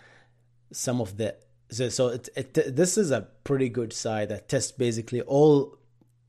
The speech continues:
uh, T L Ss, uh, and all that stuff. And, and let's just wait for it to complete. Test all T L S version, certificate, shows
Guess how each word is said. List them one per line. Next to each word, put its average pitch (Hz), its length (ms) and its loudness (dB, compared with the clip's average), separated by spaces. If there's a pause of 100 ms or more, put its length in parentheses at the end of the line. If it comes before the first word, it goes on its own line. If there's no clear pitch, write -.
uh, 110 300 -4
T 123 180 -2
L 117 100 0
Ss, 107 560 -2
uh, 101 480 -8
and 104 160 -12
all 110 160 -6
that 107 220 -6
stuff. - 560 -8
And, 55 400 -14
and - 260 -14
let's 139 160 -4
just 117 220 -4
wait 135 180 2
for 131 160 2
it 127 120 0
to - 60 -12
complete. 131 380 -4 (600)
Test 123 200 -6
all 135 140 2
T 143 260 0
L 139 100 6
S 127 80 0
version, 131 440 0
certificate, 127 720 -2
shows 120 480 -6